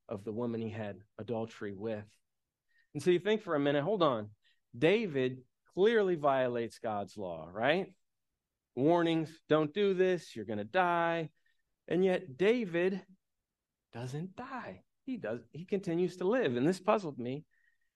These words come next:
And then you think about it, well, who is gonna enforce these laws?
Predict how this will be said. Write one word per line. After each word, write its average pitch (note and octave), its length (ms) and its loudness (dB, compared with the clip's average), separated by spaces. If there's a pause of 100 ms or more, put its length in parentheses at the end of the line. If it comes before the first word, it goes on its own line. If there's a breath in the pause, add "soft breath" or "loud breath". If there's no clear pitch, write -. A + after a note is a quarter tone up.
(380)
And D3+ 160 0
then D#3 80 2
you D3 80 2
think G#3+ 240 -2
about A2+ 340 -2
it, F#3 160 -2 (200)
well, F3 420 0 (120)
who A3 120 -2
is F#3+ 140 -2
gonna D#3+ 180 -4
enforce D3 840 -6
these B2+ 340 -10
laws? G2+ 640 -12